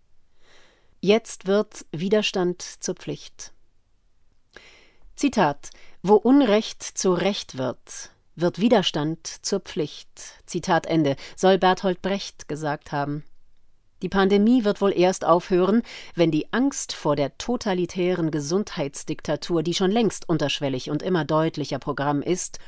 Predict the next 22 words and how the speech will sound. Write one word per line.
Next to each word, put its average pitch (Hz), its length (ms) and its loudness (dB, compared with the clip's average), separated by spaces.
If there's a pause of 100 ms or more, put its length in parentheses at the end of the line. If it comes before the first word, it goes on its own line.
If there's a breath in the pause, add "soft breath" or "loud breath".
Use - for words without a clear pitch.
(100)
größer 208 400 4
ist - 460 0
als 165 220 -2
die 160 200 -6
Angst 226 360 0
vor 151 160 -2
dem 139 180 -2
Virus 190 520 0 (340 loud breath)
oder 220 240 2
die 208 160 -4
Angst 170 400 -2
vor 160 180 -2
persönlichen 170 600 -2
Nachteilen. 139 640 -8 (1080)
Für 165 180 -2
Widerstand 214 600 -2
gegen 143 240 -2
Unrecht, 202 680 0
auch 143 240 0
gegen 127 220 -4
legales 139 640 -2
Unrecht, 131 460 -6